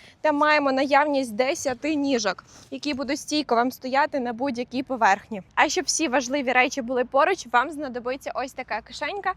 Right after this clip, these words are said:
яка в нас прошита до самого матрасика. Максимально комфортне, зручне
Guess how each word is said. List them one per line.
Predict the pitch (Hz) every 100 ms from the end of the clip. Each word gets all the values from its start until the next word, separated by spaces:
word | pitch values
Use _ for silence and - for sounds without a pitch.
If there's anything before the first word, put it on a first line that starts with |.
| - - -
яка | 277 285 247
в |
нас | 254 254 370
прошита | - 262 - 330 320
до | 214 233
самого | 330 240 214 240 254
матрасика. | 226 254 269 220 - 214 180 _ - -
Максимально | 302 320 - 370 392 339
комфортне, | 349 311 294 302 349 311 269
зручне | 254 277 - 269 277